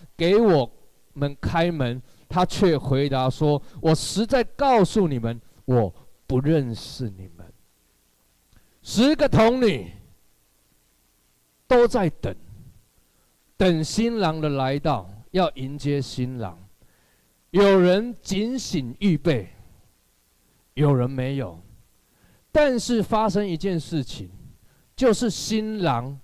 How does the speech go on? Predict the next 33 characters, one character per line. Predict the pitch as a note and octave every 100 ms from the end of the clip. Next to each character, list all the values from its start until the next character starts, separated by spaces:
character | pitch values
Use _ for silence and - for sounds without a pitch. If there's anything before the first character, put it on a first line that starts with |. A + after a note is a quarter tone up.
| _ _ _ _ _
耽 | E3+ D#3+ D#3 D3+
搁 | - C#3+ C#3 C3+
了， | F#2+ - - - _ _ _ _ _ _ _ _ _ _ _ _ _ _
直 | - C3
接 | E3+
讲 | E3 A#2
就 | D3+
迟 | - - B2 -
到 | E3+ G#2+
了， | F2+ - _ _ _ _ _ _ _ _ _ - _
迟 | - - F#3
到 | G3+ B3+ G3 A#2 A#2+
晚 | D#3+ E3+ E3
来 | E3 F#3
了， | F3+ B2 - _ _ _ _ _ -
啊， | G#3
等 | - D#3
到 | E3+ G3+
大 | G3+
家 | F#3 G3+
好 | B2+ A2+ G2+
累 | D3 F#3+ A#2+
哦， | E2+ - - - - _ _ -
好 | - A#2+
累 | E3 G3+
怎 | D3+ A2+
么 | A#2+
办 | F3 D#3 C3+
呢？ | B2 - G3+ -
就 | D3+
睡 | - G3 D3+
一 | A#2
下。 | A#2 D3 F2